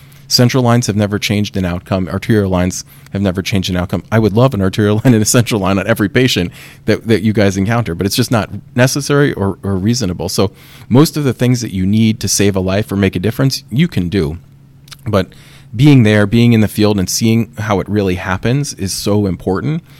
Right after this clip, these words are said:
And so I think the medical director being there to support, um, and view, uh, is also spectate, you know, see what's happening and see what your providers are feeling and experiencing is re-, is really important as well. So it's gotta be some mixture of administrative education,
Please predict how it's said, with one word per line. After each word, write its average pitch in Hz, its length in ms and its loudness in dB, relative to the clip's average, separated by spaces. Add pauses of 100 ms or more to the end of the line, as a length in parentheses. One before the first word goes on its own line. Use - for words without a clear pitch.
(220)
And 104 160 -2
so 113 140 0
I 113 60 0
think 110 220 -4
the 107 60 -2
medical 101 300 -2
director 98 400 0
being 95 240 0
there 92 160 0
to 87 80 -6
support, 95 540 -2
um, 87 380 -6
and 87 220 -4
view, 104 420 -2 (240)
uh, - 280 -16 (120)
is - 140 -6
also 95 220 -4
spectate, - 560 -4
you 107 80 -4
know, 87 120 -4 (340)
see 139 280 4
what's 117 220 0
happening 123 400 -2
and 104 100 -2
see 123 220 2
what 120 120 2
your 98 120 0
providers 92 500 -2
are 87 80 -8
feeling 104 400 -4
and 92 80 -6
experiencing 104 540 -4
is 90 120 -6
re-, 101 160 -6
is 92 140 -8
really 98 220 -2
important 87 340 -8
as 85 160 -10
well. 90 220 -4 (360)
So - 140 -4
it's 95 100 -4
gotta 107 180 0
be 101 100 -2
some 104 260 2
mixture 113 320 0
of 95 100 -2
administrative 101 800 -2
education, 101 720 -2